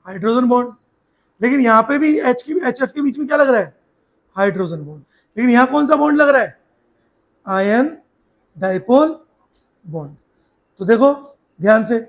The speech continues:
यहाँ सिर्फ हाइड्रोजन बॉन्ड था, अब ये मत बोलना अरे दो बॉन्ड थे, ये बहुत लंबे मॉलिक्यूल्स होते हैं, ठीक है। तो यहाँ पर सिर्फ हाइड्रोजन बॉन्ड थे, लेकिन हाइड्रोजन बॉन्ड के साथ कौन कौन सा बॉन्ड है, आयन डायपोल बॉन्ड भी प्रेजेंट है।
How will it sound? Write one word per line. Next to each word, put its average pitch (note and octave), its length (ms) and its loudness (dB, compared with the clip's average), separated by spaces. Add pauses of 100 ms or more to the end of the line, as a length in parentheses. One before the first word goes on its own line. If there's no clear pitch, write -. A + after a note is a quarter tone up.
(220)
यहाँ A#3+ 140 0
सिर्फ D4+ 180 -2
हाइड्रोजन C#4+ 360 2
बॉन्ड C4 240 2
था, B3 40 4
अब A#3+ 80 0
ये B3+ 100 -8
मत D4+ 140 -8
बोलना D4+ 200 -4
अरे D4 160 -2
दो C#4 220 -4
बॉन्ड B3+ 300 2
थे, G3+ 60 0
ये - 600 -12
बहुत A#3+ 180 6
लंबे C4 220 0
मॉलिक्यूल्स C#4 540 0
होते A3+ 220 -2
हैं, F3+ 120 -18 (920)
ठीक B3 160 -4
है। G#3+ 80 4 (540)
तो A3 60 -2
यहाँ A3 200 6
पर C#4 120 -2
सिर्फ C4+ 180 2
हाइड्रोजन C#4 380 6
बॉन्ड B3+ 220 6
थे, A#3 40 2
लेकिन A#3+ 200 0
हाइड्रोजन A#3+ 300 2
बॉन्ड C4 180 -2
के C4 60 -20
साथ C4 160 -10
कौन C4+ 140 -8
कौन C#4 160 -6
सा C#4+ 60 4
बॉन्ड C4+ 240 2
है, G#3+ 140 -4 (460)
आयन G#3 200 0
डायपोल A3 240 -2
बॉन्ड G#3+ 240 -2
भी E4 140 -6
प्रेजेंट F3+ 520 -14
है। A#3+ 380 -4